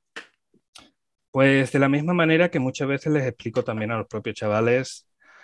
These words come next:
hay una cosa que todo el mundo siempre tiene en cuanto a ese tipo de preguntas. "Pero bueno, ¿y cómo lidias? No sé qué, porque yo no sabría cómo lidiar, porque yo tengo mucha empatía, entonces como que me, que me hago demasiado con esos problemas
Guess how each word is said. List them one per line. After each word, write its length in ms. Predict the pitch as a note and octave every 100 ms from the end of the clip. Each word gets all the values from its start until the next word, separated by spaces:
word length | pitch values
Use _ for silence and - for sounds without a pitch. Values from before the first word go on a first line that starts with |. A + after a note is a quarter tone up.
| - - _ _ -
hay 160 | F3+
una 140 | B3 A3+
cosa 240 | G3+ G3
que 120 | F3+
todo 160 | D3+ C#3+
el 60 | C3
mundo 600 | B2+ C#3 C3 A2+ G#2 F#2+
siempre 280 | A2 G2+
tiene 240 | F#2+ F2+ G2
en 120 | G#2
cuanto 260 | G#2 G2+ G#2
a 40 |
ese 180 | A2+ D#3
tipo 240 | B2+ -
de 80 | G2+
preguntas. 560 | G2 F2 F2+ F#2 - -
"Pero 140 | G2 F#2+
bueno, 200 | F3 G3+
¿y 80 |
cómo 240 | - C#3+ A2+
lidias? 380 | D3 F#3 E3+ C#3+
No 100 | C#3
sé 160 | C3+
qué, 160 | - F3
porque 220 | C#3 A#2+
yo 80 | D3
no 100 | E3+
sabría 480 | - C3 C3 E3 D3
cómo 180 | C3
lidiar, 380 | A#2 A2 D3 F3+
porque 220 | D3+ A#2
yo 80 | B2
tengo 200 | D3 D3+
mucha 300 | C#3 D3 D3+
empatía, 480 | C#3 A#2 A2 F#3+ F3+
entonces 400 | D#3+ E3+ - D#3+ - -
como 280 | - C#3 C3+
que 100 | C3+
me, 180 | B2+ C3 - - - -
que 160 | D3+
me 160 | C#3+ C3
hago 240 | F3+ G3
demasiado 720 | F#3 D#3 B2 - F3 G#3 F#3+ F3
con 160 | E3
esos 220 | D#3+ E3
problemas 680 | D3 D3 D#3 F#3 F3 F3 F3